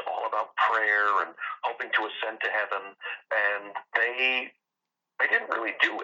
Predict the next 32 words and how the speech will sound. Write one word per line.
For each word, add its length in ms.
anything. 400
Like, 160
if 80
you 120
look 280
at 160
Puritan 520
diaries 520
from 160
the 80
time, 400
I 120
remember 320
doing 240
some 160
research 400
and 300
finding 300
some 160
really 260
old 240
material, 640
and 300
it 180
was 340
a 140
young 480
woman's 400
diary 480
from 160
that 80
time 240